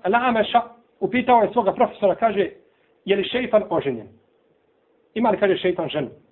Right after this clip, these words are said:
Pa mu je rekao, kaže, ne znam, kaže, nisam, nisam prisustvovao toj svadbi. Nisam prisustvovao svojoj toj svadbenoj proslavi šeitana. Htio je da ga odgoji, htio je da mu kaže,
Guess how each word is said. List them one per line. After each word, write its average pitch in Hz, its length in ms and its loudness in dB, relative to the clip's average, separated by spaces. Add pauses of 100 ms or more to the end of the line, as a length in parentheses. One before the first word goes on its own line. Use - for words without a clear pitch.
(380)
Pa 233 100 6
mu 240 100 4
je 233 80 2
rekao, 285 560 6 (840)
kaže, 202 280 2
ne 240 160 0
znam, 226 220 -2
kaže, 196 240 2
nisam, 196 420 -4
nisam 196 340 -2
prisustvovao 196 400 -2
toj 170 140 0 (100)
svadbi. 117 280 -6 (1200)
Nisam 269 360 4
prisustvovao 269 360 4
svojoj 247 240 6
toj 254 280 6
svadbenoj 233 460 4
proslavi 214 460 4 (640)
šeitana. 202 500 0 (480)
Htio 349 200 4
je 311 140 8
da 277 100 4
ga 247 100 6
odgoji, 214 480 4 (160)
htio 294 200 6
je 247 80 6
da 226 80 2
mu 190 100 0
kaže, 240 480 4